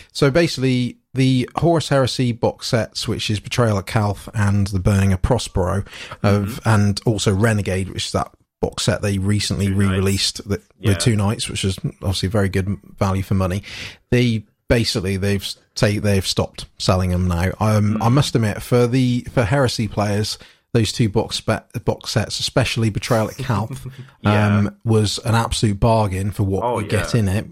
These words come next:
Speaker 1: You know, we, you know, if you look at that box set, you're getting thirty Mark four Marines, you're getting five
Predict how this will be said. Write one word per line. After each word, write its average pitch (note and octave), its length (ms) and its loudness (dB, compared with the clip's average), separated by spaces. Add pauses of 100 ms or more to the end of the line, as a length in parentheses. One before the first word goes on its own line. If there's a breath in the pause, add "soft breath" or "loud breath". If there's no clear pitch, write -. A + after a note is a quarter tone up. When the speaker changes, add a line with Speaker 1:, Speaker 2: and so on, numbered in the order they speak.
(120)
Speaker 1:
You C3+ 100 4
know, G2 140 4
we, G2+ 220 0 (260 loud breath)
you A#2+ 60 4
know, G2+ 60 4
if F#2+ 120 -2
you C3+ 60 6
look C3 120 4
at A2+ 60 2
that G2 180 -2
box G2+ 200 -4
set, G2+ 160 0
you're F#2+ 80 -4
getting F#2+ 180 -2
thirty G#2+ 580 0 (440 loud breath)
Mark G#2+ 340 0
four G#2 240 0
Marines, A2+ 580 2
you're G#2+ 60 2
getting G2 480 0
five G#2 720 0